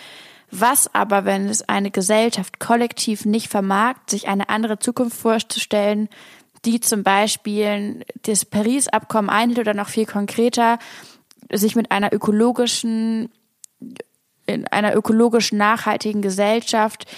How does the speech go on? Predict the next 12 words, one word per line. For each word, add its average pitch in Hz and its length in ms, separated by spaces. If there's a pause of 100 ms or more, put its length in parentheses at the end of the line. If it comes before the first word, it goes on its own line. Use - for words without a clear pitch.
(140)
in 233 200
Einklang 214 520
mit 208 120
den 202 80
natürlichen 208 420
Ressourcen, 214 580 (160)
die, 214 220 (120)
die 240 100
wir 233 100
zur 208 120
Verfügung 220 420
haben 220 340